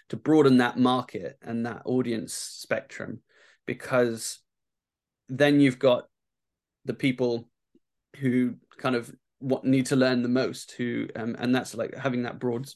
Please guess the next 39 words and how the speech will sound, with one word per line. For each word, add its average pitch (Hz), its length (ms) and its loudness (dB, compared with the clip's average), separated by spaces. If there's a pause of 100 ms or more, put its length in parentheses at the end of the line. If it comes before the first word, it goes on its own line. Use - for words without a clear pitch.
broad 117 240 -4
market. - 440 -8 (840)
Um, 120 240 -4
and - 340 -10
it's 131 140 -4
not 190 140 4
just 156 120 -6
about 135 220 2
learning, 123 580 0
it's - 140 -12
just 143 200 -2
about 127 360 2 (440)
feeling 131 440 2
that 123 180 -2
power 123 300 2
of, 123 180 -12 (160)
of 113 140 -10
film. 131 480 -2
I - 60 -8
mean, 127 200 0
as 131 140 0
I 127 80 0
said, 127 220 -2
I 117 80 -6
come 123 200 -2
from 117 400 -4
advertising. 123 600 -4
It's 143 180 -8
all 117 280 -4 (380)
a 123 60 -2
world 127 240 2
of 113 80 -6
make-believe. 123 840 -2 (160)
And 127 360 2 (140)
I 127 100 0
think 131 360 -2
there's 123 180 0
a 123 60 -2
huge - 840 -4